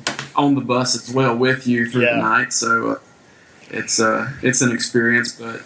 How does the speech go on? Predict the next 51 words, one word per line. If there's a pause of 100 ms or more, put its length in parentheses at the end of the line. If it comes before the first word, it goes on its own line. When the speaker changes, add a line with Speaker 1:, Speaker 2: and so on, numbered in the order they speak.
Speaker 1:
it's,
you
know,
when
you're
on
a
budget, (200)
especially,
it's,
it's
the
way
to
get
around.
You
know,
it's (480)
with
a
tra-, (100)
train. (340)
You
know,
you
can
have
a
train
from
Dortmund
here
to
Munich
for, (600)
uh, (160)
you
know,
a
hundred
fifty
euro,
or
you
can
take
the
bus
for
twelve.